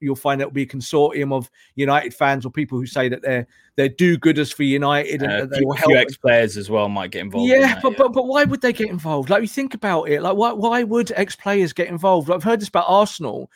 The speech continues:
Speaker 1: and the three or four names. That's all just lip service. It's about the owner of Spotify being a billionaire. That's what it's
Speaker 2: Yeah.
Speaker 1: about. It ain't about Thie-, Thierry Henry. What's Thierry Henry gonna do? He's not gonna do anything for Arsenal.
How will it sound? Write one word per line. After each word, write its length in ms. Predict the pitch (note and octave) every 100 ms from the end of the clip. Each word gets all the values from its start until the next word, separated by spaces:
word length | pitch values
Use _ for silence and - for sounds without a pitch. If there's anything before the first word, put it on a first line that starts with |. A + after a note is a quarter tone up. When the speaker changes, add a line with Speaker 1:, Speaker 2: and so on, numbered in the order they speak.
| _ -
Speaker 1:
and 120 | D3
the 40 |
three 220 | D3 F#3 E3+
or 40 |
four 240 | - E3
names. 300 | D#3+ E3+ C#3
That's 220 | G#3+ A#3 B3
all 80 |
just 180 | A3 F3+
lip 220 | F#3+ G#3
service. 640 | - F#3+ C#3+ A2+ - - - _ _
It's 140 | F3 -
about 260 | G3+ G#3+
the 140 | F#3 F#3
owner 260 | F#3 F3+
of 80 | D#3+
Spotify 640 | - - G#3 F3 - B2 A#2+
being 200 | D3+ D3
a 40 |
billionaire. 720 | C3+ E3 E3 E3+ G3+ G#2+ F#2 _ _ -
That's 140 | G#3
what 100 | -
it's 80 | G#2
Speaker 2:
Yeah. 60 |
Speaker 1:
about. 200 | C3 B2+ D#3+
It 40 | B3+
ain't 80 | C#4+
about 200 | G3+ -
Thie-, 320 | A#3 A3 G#3+ - -
Thierry 300 | - A3+ A3
Henry. 300 | G3+ F#3+ G#3+
What's 220 | G#3+ B3 -
Thierry 260 | D4 C#4+ C4 -
Henry 320 | B3 B3+ C4+ C4+
gonna 200 | B3+ A3
do? 200 | C#3 G2+
He's 140 | B2
not 80 | D4
gonna 120 | A#3+
do 140 | A3 -
anything 320 | D4+ C#4+ G3+
for 140 | B2+
Arsenal. 480 | A2+ G#2+ - G#2 G#2+